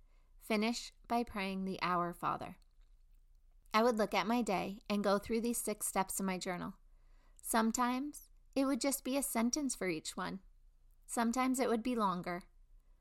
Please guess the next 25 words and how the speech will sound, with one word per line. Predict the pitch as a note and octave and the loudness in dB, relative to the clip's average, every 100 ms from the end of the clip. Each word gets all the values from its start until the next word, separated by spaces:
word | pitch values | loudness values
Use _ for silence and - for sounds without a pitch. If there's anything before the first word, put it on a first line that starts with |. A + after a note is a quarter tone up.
| - - | -8 0
I | A#3+ | 2
think | B3+ C4 | 2 2
it's | F4 F#4+ | 0 0
important | F4 - G#3 A3 A3+ | 0 0 -2 0 -2
to | A#3+ | 0
note | A3+ G#3 E3 - - - - - | -2 0 -4 -8 -20 -20 -20 0
that | A3+ A#3 | 2 4
in | A#3 | 2
step | - D4+ - - | 2 -2 -2 -4
two, | B3 F#3 - - | -2 -2 -4 -2
it | A#3+ | 0
says | - B3+ C4+ | 0 -2 -2
to | - | -2
notice | B3 A3 G3 G3 G#3 - - - - - | 0 0 0 -2 -4 -10 -20 -20 -20 -8
where | F#3 G#3+ G#3+ G3+ G3+ - - | 0 2 4 2 -2 -6 -4
you | G3 G3+ | -2 0
were | F3+ F#3 F#3 G3+ - - - - | 0 0 0 -2 -6 -14 -20 -4
and | G#3+ G#3+ G3 | 0 0 0
were | G3 | 0
not | G3 G3 G#3+ - - | 2 2 2 0 -4
the | F#3+ | -2
best | G3 F#3+ | -2 -2
version | F#3+ F#3 F#3+ E3+ | -2 -2 -2 -6
of | D3 | -8
yourself. | F3 - - | -8 -6 -8